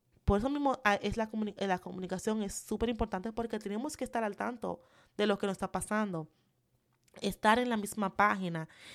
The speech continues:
y, y saber que el divorcio no es una opción. No solamente tú,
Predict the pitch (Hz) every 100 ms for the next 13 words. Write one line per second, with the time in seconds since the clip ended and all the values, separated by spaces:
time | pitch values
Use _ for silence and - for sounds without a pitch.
0 | - _ _ _ _ - 214 208 214 190
1 | 220 196 247 - 254 226 214 - _ _
2 | _ 208 208 214 175 202 226 254 226 185
3 | 185 - 185 175 - - - - _ _
4 | _ _ _ - - 202 220 269 277 226
5 | 214 - 214 240 254